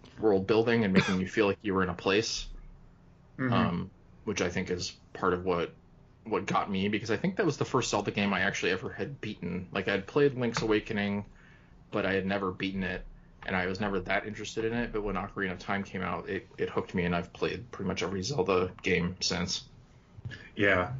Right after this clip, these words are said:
Speaker 2: yeah, and so you, you got started pretty early, sounds like, too. And
Speaker 1: Yeah, I've been playing games since I was about three years old. I got a Genesis, uh, that my dad had bought, and I played, like, Sonic and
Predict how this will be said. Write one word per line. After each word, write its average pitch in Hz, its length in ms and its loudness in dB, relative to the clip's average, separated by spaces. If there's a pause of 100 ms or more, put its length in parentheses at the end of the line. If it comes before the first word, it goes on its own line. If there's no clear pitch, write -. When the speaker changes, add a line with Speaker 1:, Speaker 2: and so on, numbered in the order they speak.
(180)
Speaker 2:
yeah, 95 320 0
and 95 180 -2
so 147 180 6
you, 123 180 4
you 147 160 2
got 151 180 4
started 120 340 2
pretty 117 220 -4
early, 110 500 -6
sounds 92 320 -12
like, 90 200 -10
too. 156 200 4 (180)
And 90 200 -10 (580)
Speaker 1:
Yeah, 117 400 4
I've 143 160 2
been 147 140 0
playing 107 560 -2 (180)
games 101 320 0
since 95 220 -4
I 90 80 -2
was - 400 -6 (320)
about 98 300 0
three 90 160 0
years 92 200 4
old. 95 400 2
I 95 100 -2
got 92 180 2
a 87 80 2
Genesis, 95 920 0 (420)
uh, 90 200 2
that 85 100 0
my 90 120 0
dad 92 240 0
had 87 120 -8
bought, 90 340 2 (180)
and 92 400 -4
I 98 80 0
played, - 300 0 (120)
like, 98 160 -6
Sonic 95 480 2
and 92 260 0